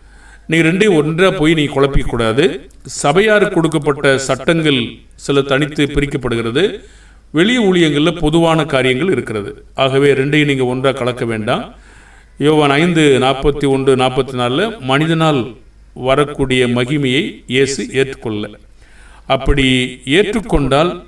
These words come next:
தேவனை விசுவாசிக்க முடியாமல் போவோம் என்பது சொல்லியிருந்தார். இந்த அஸ்திபாரத்தோடு தான் ஆத்துமாக்கள் பக்கமா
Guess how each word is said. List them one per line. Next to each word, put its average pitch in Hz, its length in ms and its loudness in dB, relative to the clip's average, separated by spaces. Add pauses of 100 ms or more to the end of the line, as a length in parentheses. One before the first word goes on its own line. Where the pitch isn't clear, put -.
தேவனை 143 600 0
விசுவாசிக்க 139 760 -4
முடியாமல் 131 720 0
போவோம் 123 520 2
என்பது 127 360 0
சொல்லியிருந்தார். 104 540 -4 (1040)
இந்த 165 280 2 (540)
அஸ்திபாரத்தோடு 175 1080 2
தான் 131 440 -2 (520)
ஆத்துமாக்கள் 165 1040 -2
பக்கமா 139 760 -2